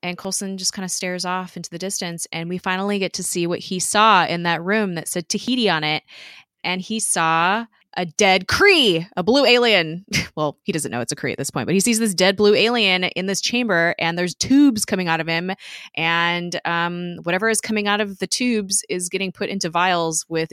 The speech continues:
different G H numbers on them, and G H three twenty-five was one of them. And that is in Coulson, and now they just injected that into Skye. What the fuck? And Coulson just says to May, "It's all fine. We're all good."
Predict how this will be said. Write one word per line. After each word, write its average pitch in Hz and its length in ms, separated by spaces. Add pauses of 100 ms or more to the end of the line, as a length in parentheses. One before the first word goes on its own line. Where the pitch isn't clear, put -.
different 170 360
G 160 260
H - 400 (240)
numbers 165 460
on 151 160
them, 147 220
and 151 160
G 170 140
H 180 320
three 170 160
twenty-five 156 640
was 151 180
one 151 160
of 151 140
them. 123 380 (400)
And 143 160
that 139 200
is 160 140
in 170 140
Coulson, 190 560
and 156 180
now 147 140
they 151 100
just 151 200
injected 165 380
that 151 200
into 156 160
Skye. 160 640 (460)
What 165 260
the 226 100
fuck? 233 640 (480)
And 160 100
Coulson 175 320
just 175 200
says 180 220
to 202 80
May, 175 440 (220)
"It's 226 160
all 269 100
fine. 220 480 (320)
We're 208 120
all 214 100
good." 202 420